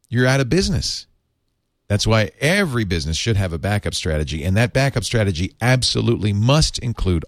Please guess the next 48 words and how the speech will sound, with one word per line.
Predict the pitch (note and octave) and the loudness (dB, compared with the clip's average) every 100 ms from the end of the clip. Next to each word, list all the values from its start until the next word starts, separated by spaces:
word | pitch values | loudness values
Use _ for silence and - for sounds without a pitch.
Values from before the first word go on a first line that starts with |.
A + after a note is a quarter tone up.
| - | 0
off-site | F#2 G2 - - D2+ A#1+ - | 2 2 -2 -2 -2 -2 -6
backup. | A#2+ - - D#2 - - - - - | -6 -4 -6 -8 -10 -16 -20 -20 -12
Carbonite | - E3 E3 C3+ G#2+ | 0 0 2 -2 0
knows | A2 G#2 E2+ | 0 0 0
that. | C#3 | 0
They've | C3+ | 2
been | A2+ | 2
doing | A2+ A2+ | 2 4
off-site | A#2 A#2+ A#2 A2+ | 2 2 -2 0
backup | A2+ A#2+ G#2+ | 0 0 -4
for | - | -4
consumers | G2+ - D#3+ D3 | -4 0 2 2
for | - A2+ | 2 2
years, | A2 E3 G#3+ G#2 | 4 4 4 4
a | G2+ | 2
great | E2+ C#3 G#3+ | 2 2 2
service, | - G#2 E2+ A#2+ - _ _ _ _ _ | -2 -2 -2 -2 -4 _ _ _ _ _
automatically | - D3 F3+ C#3 C3+ D#3 D3+ | 0 2 2 2 0 -2 -4
backing | C#3 A#2+ C3+ B2+ | -2 0 0 2
up | A2+ G#2+ | 2 2
all | G#2 | 2
your | C#3 | 2
personal | - B2+ B2 B2+ | 0 -2 0 -2
data | G2+ G#2+ | -2 -2
to | A2 G#2+ | -2 -2
the | |
cloud | F2+ - F#2+ G#2+ B2+ | -2 0 2 2 0
securely | - - - B2+ A#2+ C3+ | -2 -4 0 2 2 0
using | A2 F#2 F2+ | 0 0 0
A | G2+ | 2
E | A2 A2 | 2 2
S | A2 | 2
two | - | 0
hundred | A2 G#2 | 0 0
fifty-six | A2 - A2+ - | -2 -2 -2 -2
bit | - G#2+ | 0 2
encryption. | A2 - G#2+ B2+ | 2 0 -2 0
You | G2+ F2 | 0 0
control | A2 - A2 | -2 0 2
the | G#2+ | 0
key, | - G#2+ | 0 0
so | G#2+ - | 2 0
only | - F#2+ A#2 | 4 4 4
you | A2 | 4
can | A2 | 0
get | A2 A2 | 0 0
that | - G#2 | 2 0
data. | G#2+ G#2 G#2+ | 0 2 0